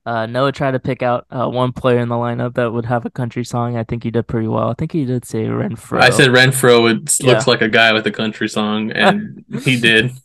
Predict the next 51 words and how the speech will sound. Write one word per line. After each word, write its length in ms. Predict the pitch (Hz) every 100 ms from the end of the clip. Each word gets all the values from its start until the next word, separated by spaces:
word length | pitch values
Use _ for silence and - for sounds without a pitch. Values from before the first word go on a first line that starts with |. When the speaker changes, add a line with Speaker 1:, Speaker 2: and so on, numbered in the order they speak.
| _
Speaker 2:
have 260 | 110 110
a 120 | 107 107
country 300 | - 107 110
song, 260 | 107 110 107
so. 260 | - 113 - - - - -
Speaker 1:
I 80 | 143
said 200 | 143 160
Jake 260 | - 143 -
Lamb, 260 | 131 131
but 240 | 131 120 - -
I 120 | 71 - _ _ _
still 380 | - - 156 139
can't 260 | - 139 120
determine 460 | 123 120 120 123
what 180 | 120 120 - _
type 160 | - 120
of 60 | 120
Speaker 2:
Jake 160 | 180
Speaker 1:
song 100 | -
Speaker 2:
Lamb 100 | 185
Speaker 1:
that 40 | 180
Speaker 2:
was 100 | 160
Speaker 1:
was. 80 | 120
Speaker 2:
close. 300 | 160 143 123
I 160 | 127
don't 160 | 151 160
know 160 | 156 147
if 60 |
it 40 | 156
was 120 | 139
Speaker 1:
<laughs> 120 | 143
Speaker 2:
country 280 | 135 - 143
or 40 |
not. 240 | 139 131 127
It 100 | 113
was, 180 | 120 120
like, 140 | 123
some 220 | 131 120
hip-hop 460 | 120 127 123 135 -
country 340 | 131 127 127
mix. 320 | 117 117 117 -
That's 160 | 123
why 100 | 147
I 40 | 123
think 200 | 135 123
he 160 | 123 117
just 180 | 110
sang 180 | 110 104
it 80 | 101
himself 520 | 98 - - - - -
or 220 | -